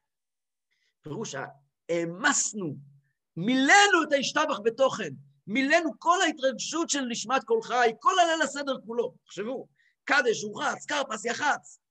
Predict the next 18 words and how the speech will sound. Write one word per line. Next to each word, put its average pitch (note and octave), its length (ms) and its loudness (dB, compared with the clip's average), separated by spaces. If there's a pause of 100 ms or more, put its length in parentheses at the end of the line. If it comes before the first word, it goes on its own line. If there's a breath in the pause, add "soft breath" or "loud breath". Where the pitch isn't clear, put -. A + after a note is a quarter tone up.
(160)
מגיד, C#4 640 2
עם A#3 80 -8 (120)
כל F4 220 2
האריכות D4 300 -2
של C4 140 -4
מגיד. G3 360 -4 (480)
רוחצה, A3 460 0
מוציא, F3 560 -12
מצה, G3+ 540 -6
מרור, A3+ 440 6
כורך, A3+ 480 2 (380)
שולחן C#3 320 -10
עורך, B3 520 4 (380)
צפון, C4 600 -4 (360)
ב-, E3+ 240 -2
בירך, A#3+ 480 2 (760)
הלל, F4+ 560 6 (840)
הלל, F#4 400 8